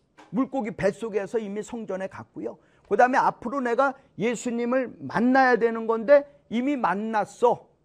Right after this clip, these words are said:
과거에 만났어. 그다음에 내가 앞으로 하나님의 말씀을 들어야 되는데, 삼 일 후에 들어야 되는데 이게 아니라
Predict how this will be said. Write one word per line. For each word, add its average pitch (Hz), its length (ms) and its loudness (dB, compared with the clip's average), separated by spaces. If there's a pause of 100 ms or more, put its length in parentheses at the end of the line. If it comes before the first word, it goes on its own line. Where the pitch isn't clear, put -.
(220)
과거에 208 380 2
만났어. 156 600 -6 (140)
그다음에 247 340 2
내가 247 300 0 (260)
앞으로 226 420 2
하나님의 240 580 -2
말씀을 214 520 0
들어야 208 420 8
되는데, 170 460 -2
삼 240 260 -10
일 233 80 -8
후에 240 140 -2
들어야 202 400 0
되는데 233 320 -4
이게 196 260 -6
아니라 180 480 -2